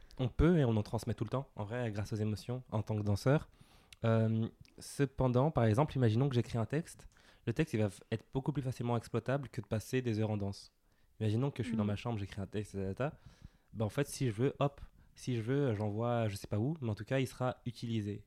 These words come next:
Speaker 1: utilisable. Euh, alors que si je vais en salle de danse, après, je peux très bien me filmer en salle de danse, mais c'est beaucoup, c'est encore différent. Il y a la notion aussi d'entraînement, un peu.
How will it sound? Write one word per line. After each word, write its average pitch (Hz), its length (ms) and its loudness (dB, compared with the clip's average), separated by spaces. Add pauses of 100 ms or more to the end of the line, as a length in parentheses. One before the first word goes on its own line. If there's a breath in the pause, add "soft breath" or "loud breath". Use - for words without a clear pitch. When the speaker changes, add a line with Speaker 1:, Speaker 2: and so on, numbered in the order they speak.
(120)
Speaker 1:
utilisable. 104 580 -4 (880 soft breath)
Euh, 110 380 -2
alors 113 220 -2
que - 100 -6
si - 180 -4
je 131 60 -6
vais 123 60 0
en 113 60 0
salle 120 200 -4
de 113 80 -2
danse, 113 440 -4 (360)
après, 143 120 -4
je 117 60 -4
peux - 80 -4
très - 120 -2
bien 110 100 0
me 104 80 0
filmer 127 380 -2
en 123 60 -4
salle 110 180 -8
de 117 100 -4
danse, 131 340 -6
mais 101 220 -6 (1200 soft breath)
c'est - 220 -8
beaucoup, 139 1160 -2
c'est - 120 -4
encore 143 200 -2
différent. 131 460 -2
Il 123 60 -2
y 113 40 2
a 107 60 2
la 107 260 -2
notion 117 260 0
aussi 127 200 -4
d'entraînement, 123 640 -2
un 127 40 -6
peu. 131 280 -4